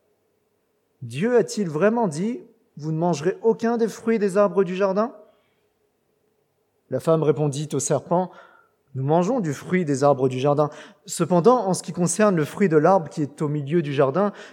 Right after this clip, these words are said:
Dieu a dit, vous n'en mangerez pas et vous n'y toucherez pas, sinon vous mourrez. » Le serpent dit alors à la femme, « Vous ne mourrez absolument pas.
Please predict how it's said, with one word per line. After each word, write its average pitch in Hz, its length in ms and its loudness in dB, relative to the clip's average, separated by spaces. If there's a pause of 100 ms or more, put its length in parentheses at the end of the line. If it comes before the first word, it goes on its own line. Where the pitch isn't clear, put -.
(120)
Dieu 170 220 6
a 170 80 6
dit, 190 240 0
vous 151 160 -4
n'en 143 100 0
mangerez 165 380 0
pas 175 320 0 (200)
et 147 80 -4
vous 131 140 -4
n'y 139 100 -2
toucherez 180 380 -4
pas, 170 220 -2
sinon 180 320 -4
vous 143 120 -4
mourrez. » 156 480 -4 (1400)
Le 123 100 -10
serpent 156 340 0
dit 143 160 -4
alors 143 260 6
à 135 40 4
la 127 100 2
femme, « 220 240 4 (220)
Vous 180 120 4
ne 196 60 6
mourrez 262 240 6
absolument 311 480 6
pas. 302 800 6